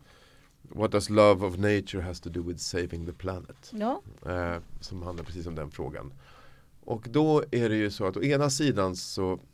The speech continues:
Speaker 1: då har vi några av mina kollegor i det här forskningsprojektet och de har intervjuat, eh, olika miljöaktivister och frågat om deras miljöengagemang. Hur
Speaker 2: Mm.
Speaker 1: har de kommit in
Speaker 2: Mm.
Speaker 1: i det här?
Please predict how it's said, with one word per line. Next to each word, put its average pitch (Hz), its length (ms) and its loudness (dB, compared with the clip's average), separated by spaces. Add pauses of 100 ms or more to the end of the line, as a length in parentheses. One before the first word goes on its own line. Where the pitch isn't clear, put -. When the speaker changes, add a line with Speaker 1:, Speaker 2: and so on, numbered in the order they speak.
(140)
Speaker 1:
då 104 220 -4
har 98 140 -2
vi 98 140 0
några 98 180 0
av 95 60 0
mina 95 160 0
kollegor 131 500 0
i - 20 2
det 90 80 0
här 85 80 -6
forskningsprojektet - 760 -8
och 85 220 -6
de 98 220 0
har 95 200 2
intervjuat, 87 640 -4
eh, 82 200 -8 (640)
olika 98 300 -6 (160)
miljöaktivister 107 1160 0
och 82 200 -8 (120)
frågat 92 340 -4
om 92 60 -6
deras 92 320 -4
miljöengagemang. 104 680 -2
Hur 104 120 -2
Speaker 2:
Mm. 82 220 4
Speaker 1:
har 95 80 -2
de 98 80 -4
kommit 98 280 -6
in 139 100 -2
Speaker 2:
Mm. 208 120 0
Speaker 1:
i - 20 -2
det 90 60 -8
här? 82 180 -8